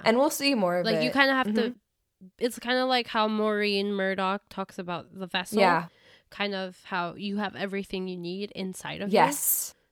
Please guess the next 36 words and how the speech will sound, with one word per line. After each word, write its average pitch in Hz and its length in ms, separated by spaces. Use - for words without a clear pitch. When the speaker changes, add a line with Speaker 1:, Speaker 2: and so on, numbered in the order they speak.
Speaker 2:
So, 170 720
like, - 300
to - 140
find, 180 360
obviously 202 560
Luke 190 260
has 185 160
a 175 80
different 185 320
journey 175 280
'cause 175 160
he's 180 140
a 160 60
male, 165 600
or 170 240
he's 175 260
a 170 80
guy, 175 300
Speaker 1:
Mm-hmm. 190 300
Speaker 2:
but, 170 60
um, 160 320
like, 180 260
he 240 240
still 311 280
did 254 200
have 190 220
everything 185 480
he 185 160
needed, 180 380
and 180 160
s-, - 80
he 233 220
had 254 180
Skywalker 262 680
blood, 190 360
Speaker 1:
Yeah. 185 80